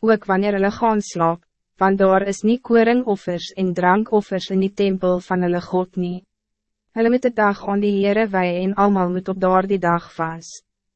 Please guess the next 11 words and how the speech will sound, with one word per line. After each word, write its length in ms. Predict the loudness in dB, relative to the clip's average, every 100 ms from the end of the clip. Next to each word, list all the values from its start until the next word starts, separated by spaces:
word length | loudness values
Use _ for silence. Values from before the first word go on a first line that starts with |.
| _ _ _ -2
Hulle 140 | 0 2
moet 160 | 2
die 100 | 2
leiers 480 | 2 4 2 0 0
en 120 | -2 0
almal 340 | 0 2 2
wat 200 | 0 2
in 100 | 2
die 100 | 4
land 360 | 4 2 0 -4
woon, 300 | -4 -4